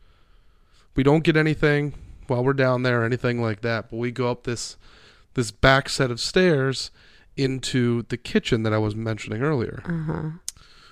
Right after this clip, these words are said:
Speaker 1: So I go up, Joey follows me, my cousin, his brother-in-law, my dad's friend, and we're about to walk into the break room when I just hear this loud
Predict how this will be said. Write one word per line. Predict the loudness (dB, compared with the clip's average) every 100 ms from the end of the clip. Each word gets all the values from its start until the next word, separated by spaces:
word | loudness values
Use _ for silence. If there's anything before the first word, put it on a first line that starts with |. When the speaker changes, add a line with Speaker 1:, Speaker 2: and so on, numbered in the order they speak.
| -20 -20 -20 -20 _
Speaker 1:
So | -6 -2 0 -2
I | -2 0
go | 0 2 0
up, | -2 -8 -12 0
Joey | 2 2
follows | 0 -2 -2 -2
me, | -2 0 0
my | -2 -4
cousin, | -2 -2 -2 -4 -4 -10 -14 -20 _ _ _ -14
his | -8 -2
brother-in-law, | 0 0 0 0 -2 -2
my | -4
dad's | -2 -2 -2 -4
friend, | -4 -2 -2 -6 -12 -18 -20 -20 _ _ _ -14 -6
and | 0
we're | 0
about | 4 2 2
to | -2
walk | 2 2 0 -8 -18 -20 -16
into | -8 -4
the | -4
break | 2 2 2 0
room | -4 -4 -6
when | -4
I | -2
just | -4 -4
hear | -4 -4
this | -4 -8
loud | -6 -6